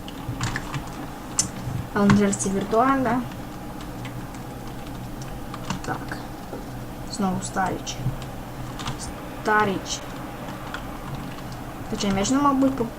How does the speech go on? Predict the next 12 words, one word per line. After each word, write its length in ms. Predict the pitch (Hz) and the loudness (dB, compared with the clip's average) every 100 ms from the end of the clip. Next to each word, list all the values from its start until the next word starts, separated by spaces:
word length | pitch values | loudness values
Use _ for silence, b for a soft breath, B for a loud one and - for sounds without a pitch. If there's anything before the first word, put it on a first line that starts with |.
| - - - | -6 -8 -2
перемога 500 | 220 226 226 247 247 208 | 4 6 10 10 10 6
в 60 | - | 2
цьому 320 | 226 214 214 | 2 2 4
матчі 320 | 220 226 - | 6 6 4
нам 240 | 202 196 190 185 - - - - - - - - - - - | 2 2 2 0 -2 -4 -6 -8 -8 -8 -8 -8 -8 -6 0
вже 100 | 202 | 4
гарантована, 840 | 196 190 196 226 262 294 277 240 | 4 4 4 6 6 6 4 4
але 260 | 190 196 185 190 - - 208 | 4 2 2 0 -4 -4 0
не 60 | 202 | 2
будемо 440 | 208 226 214 202 196 - - - - - - - - | 4 4 4 2 2 -2 -6 -6 -6 -6 -8 -6 -4
казати 480 | - 196 190 - 196 | -2 2 2 2 -2
зарані. 500 | 190 190 185 185 170 | 0 2 4 4 2